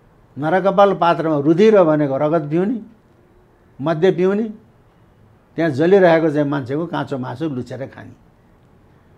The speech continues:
त्यो अवस्थामा महादेव हुन्छ।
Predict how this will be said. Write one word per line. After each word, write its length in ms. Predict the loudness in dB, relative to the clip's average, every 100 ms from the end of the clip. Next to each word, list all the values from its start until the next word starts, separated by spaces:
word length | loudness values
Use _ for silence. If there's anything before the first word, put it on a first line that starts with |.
| _ _ -10
त्यो 100 | -10
अवस्थामा 560 | -10 -14 -14 -12 -12 -12 -16 _ _ _ _ _ _ _ -14
महादेव 400 | -12 -6 -6 -4
हुन्छ। 260 | -6 -8